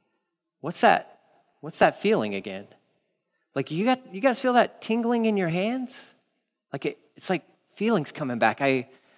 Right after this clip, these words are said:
I can feel what the temperature is now because I, I've never been able to do that. I can actually smell. We don't know what condition their bodies were in. There could have been, could have been some of these guys that were on death's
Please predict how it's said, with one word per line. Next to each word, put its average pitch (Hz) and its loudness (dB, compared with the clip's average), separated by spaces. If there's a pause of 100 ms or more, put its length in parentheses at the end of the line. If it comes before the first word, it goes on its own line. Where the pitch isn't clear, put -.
(220)
I 139 -2
can 165 -2
feel 226 2
what 180 4
the 139 -2
temperature 127 -4
is 101 -8
now 101 -4
because 127 -10
I, 143 6
I've 127 -10
never 151 -2
been 151 -2
able 143 -2
to 127 -4
do 175 -6
that. 98 -8 (240)
I 147 -4
can 147 0
actually 165 2
smell. 156 0 (960)
We 180 6
don't 220 10
know 214 12
what 196 10
condition 190 6
their 156 8
bodies 139 8
were 131 2
in. 107 2 (460)
There 202 8
could 262 8
have 214 6
been, 139 4 (160)
could 277 2
have 202 6
been 143 4 (300)
some 269 6
of 311 6
these 170 8
guys 143 8 (240)
that 175 10
were 190 10
on 170 4
death's 175 6